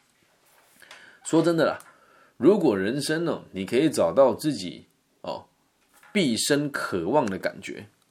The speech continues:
那说真的，你这辈子已经找到你最大的幸福了。而毒瘾哦，它也是最好的工具，对于个人来讲，或是对于商人来讲都是。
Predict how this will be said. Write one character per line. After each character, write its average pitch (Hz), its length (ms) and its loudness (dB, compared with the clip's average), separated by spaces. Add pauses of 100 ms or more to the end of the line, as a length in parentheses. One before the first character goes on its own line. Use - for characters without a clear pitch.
(300)
那 139 180 0
说 120 240 2
真 107 180 0
的， 98 200 -4
你 101 160 -6
这 131 180 4
辈 113 240 2
子 - 280 -8 (280)
已 101 100 -8
经 117 220 -2
找 90 160 0
到 117 140 2
你 85 120 -6
最 98 240 0
大 95 200 0
的 80 120 -10
幸 82 280 -8
福 - 240 -20
了。 - 140 -18 (600)
而 170 160 6
毒 196 360 4
瘾 87 240 -4
哦， 78 160 -16
它 127 140 -2
也 98 120 -2
是 120 140 -2
最 110 260 -2
好 - 180 -14
的 69 120 -18
工 90 300 -8
具， - 280 -12 (460)
对 160 160 4
于 123 120 2
个 139 320 4
人 82 220 -4
来 80 180 -2
讲， - 220 -8
或 107 140 -8
是 117 100 -2
对 110 200 -2
于 95 100 -4
商 120 320 -6
人 87 160 -6
来 78 160 -6
讲 90 120 -10 (200)
都 92 160 -6
是。 - 280 -10